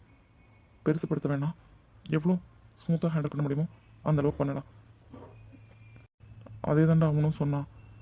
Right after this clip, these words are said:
ஏன்னா கையிலும் கஷ்டப்படுவாள்ல, வீட்டுக்கு தெரிஞ்சாலும் பிரச்சனை ஆகும். அதனால தான்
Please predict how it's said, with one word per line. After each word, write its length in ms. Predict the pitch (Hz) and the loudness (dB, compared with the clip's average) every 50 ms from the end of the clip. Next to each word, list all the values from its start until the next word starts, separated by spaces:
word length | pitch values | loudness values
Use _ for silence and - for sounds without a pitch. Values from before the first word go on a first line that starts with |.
| - - - - - - - - - - - - - - - - - - - - - - - - - 156 | -20 -20 -20 -20 -20 -20 -20 -20 -20 -20 -20 -20 -20 -18 -18 -18 -18 -20 -18 -18 -20 -18 -18 -6 -2 0
ஏன்னா 160 | 151 147 151 160 156 - - - - - - - - - - - - - - - - - - - - - - - - - | 0 2 2 0 0 -2 -8 -16 -18 -16 -16 -16 -16 -18 -18 -18 -18 -18 -18 -18 -18 -20 -20 -20 -20 -20 -20 -18 -8 0
கையிலும் 500 | - 156 160 165 170 170 160 160 160 165 160 - - - - - | 2 2 4 4 2 0 0 -2 -2 -4 -4 -6 -14 -20 -10 -6
கஷ்டப்படுவாள்ல, 640 | - 156 - - 170 - 151 143 143 143 143 139 147 160 160 - - - - - - - - - - - - 165 147 143 | -6 -4 -2 -4 -4 -2 -2 -2 0 0 0 2 0 0 0 -2 -8 -20 -20 -20 -20 -20 -20 -20 -20 -14 -12 -12 -4 0
வீட்டுக்கு 280 | 156 165 - 175 165 - | 0 0 0 -2 -2 0
தெரிஞ்சாலும் 340 | 151 143 139 143 151 156 - | -2 0 0 0 -2 0 0
பிரச்சனை 300 | 143 143 - - 151 156 147 | -2 -2 0 0 2 2 2
ஆகும். 240 | 139 135 131 147 151 - - - - - - - - - - - - - - - | 0 -2 -4 -6 -6 -8 -12 -20 -20 -20 -20 -20 -20 -20 -20 -20 -18 -10 -4 -2
அதனால 320 | 151 151 151 151 151 147 147 143 | 0 2 2 2 2 0 2 2
தான் 120 | 160 160 | 0 0